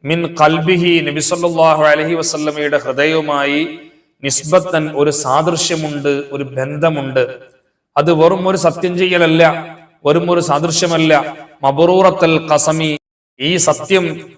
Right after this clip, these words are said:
അത് ഒരു യാഥാർത്ഥ്യ സംഭവം കൂടി തന്നെയാണ്.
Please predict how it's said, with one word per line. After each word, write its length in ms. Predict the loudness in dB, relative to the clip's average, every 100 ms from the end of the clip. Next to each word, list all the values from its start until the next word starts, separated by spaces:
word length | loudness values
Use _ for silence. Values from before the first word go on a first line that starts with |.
| -4
അത് 120 | -2
ഒരു 340 | -2 -2 -4 0
യാഥാർത്ഥ്യ 680 | 2 4 4 2 2 -2
സംഭവം 460 | -2 -2 0 0 0
കൂടി 240 | -2 -4 -4 -4
തന്നെയാണ്. 400 | 0 2 2